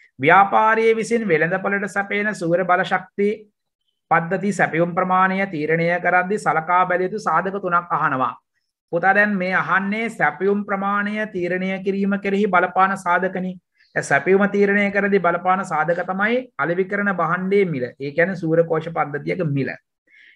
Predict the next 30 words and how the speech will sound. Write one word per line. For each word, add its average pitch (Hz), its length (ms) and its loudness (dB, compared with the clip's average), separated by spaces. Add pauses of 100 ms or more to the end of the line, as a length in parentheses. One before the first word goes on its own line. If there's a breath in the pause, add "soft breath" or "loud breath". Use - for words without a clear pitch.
(120 soft breath)
ඒ 165 60 6
වගේම 202 280 4
දරුවනේ 180 800 2
මෙතනදී 185 540 2
බලන්නට 160 420 0
වෙනවා 160 340 0
දරුවනේ 175 400 2 (420)
ඔය 170 120 4 (380)
මූලික 156 420 -2
වශයෙන් 196 440 0
දරුවනේ 180 420 -2
ඔය 190 140 0 (600)
සූර 151 360 -4
කෝෂ 180 240 0
පද්ධතියක 175 520 -2
මිලට 165 340 0
කියන 180 220 -2
කතන්දරයට 180 500 0
අමතරව 160 460 4 (380)
අපිට 185 260 -4
දරුවනේ 190 300 -2
තව 175 220 -2
බලන්න 160 320 0
තියෙන 196 220 -4
කාරණා 185 420 0
ගණනාවක් 135 500 0
තියෙනවා. 120 300 -14
දැන් 123 140 -4
එකක් 160 320 0
තමයි 175 340 2